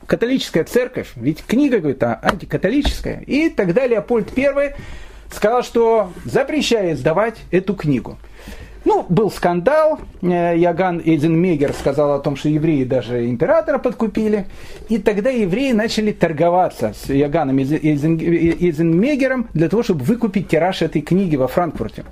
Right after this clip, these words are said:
Они ему предложили двенадцать тысяч гульденов, гигантские деньги, он требовал больше. Требовал двадцать, потом можно было торговаться, но, в общем, Иоганн Эйзенмегер умер. И его, э, потомки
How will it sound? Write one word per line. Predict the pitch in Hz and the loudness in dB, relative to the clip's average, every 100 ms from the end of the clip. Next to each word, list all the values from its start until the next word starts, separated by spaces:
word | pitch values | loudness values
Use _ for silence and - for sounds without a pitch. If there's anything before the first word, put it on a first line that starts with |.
| - - - - - | -20 -20 -18 -18 -4
Они | - 226 | 0 2
ему | 285 | 2
предложили | 202 190 185 160 233 254 254 233 | 2 0 0 2 0 2 0 0
двенадцать | 196 127 185 220 - | -2 0 0 -2 -2
тысяч | 190 139 | 0 2
гульденов, | 135 160 127 104 117 | 2 0 -2 -6 -2
гигантские | 147 170 160 117 - 123 | 0 2 0 -2 -6 -2
деньги, | 170 277 294 285 - - - - - | 0 2 2 0 -4 -14 -20 -20 -4
он | 196 269 | 0 2
требовал | 185 208 196 196 | 2 0 0 -2
больше. | 117 123 95 - - - - - - - | -2 -4 -6 -8 -12 -18 -20 -20 -16 -2
Требовал | 196 175 127 - - | 0 0 -4 -6 -12
двадцать, | 127 107 127 202 - 247 233 - - | -10 -4 0 2 0 -4 -4 -12 -6
потом | - 165 139 | -2 0 0
можно | 135 117 | -2 -2
было | 120 127 | -2 -2
торговаться, | - 147 180 233 311 - 277 240 185 | 0 0 2 2 2 2 -2 -2 0
но, | 214 330 | 2 4
в | 247 | 2
общем, | 233 254 247 190 | 0 0 0 2
Иоганн | 165 160 233 196 | 0 2 2 0
Эйзенмегер | 147 151 170 214 214 208 | 2 2 2 2 0 0
умер. | - 185 120 - - - - - - - - | 0 2 0 -4 -14 -18 -16 -14 -16 -10 0
И | 190 196 214 214 208 | 2 2 2 2 2
его, | 170 190 202 240 240 196 - | 0 2 4 4 2 -2 -2
э, | 165 170 | 0 0
потомки | 165 202 302 330 302 220 196 | 2 0 2 0 0 0 0